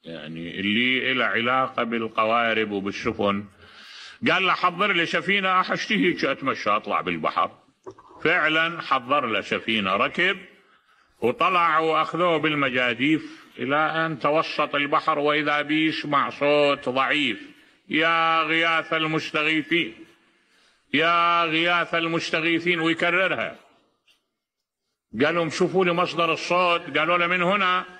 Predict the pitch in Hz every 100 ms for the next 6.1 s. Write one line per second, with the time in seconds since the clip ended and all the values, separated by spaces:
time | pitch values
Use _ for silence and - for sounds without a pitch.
0 | 160 190 175 156 139 143 139 135 127 -
1 | 147 123 117 139 160 165 156 156 110 90
2 | 80 - _ _ _ _ - - 147 196
3 | 175 185 180 175 175 170 175 185 180 170
4 | 160 180 180 170 151 165 170 175 127 120
5 | 139 160 170 156 165 170 180 160 - -
6 | -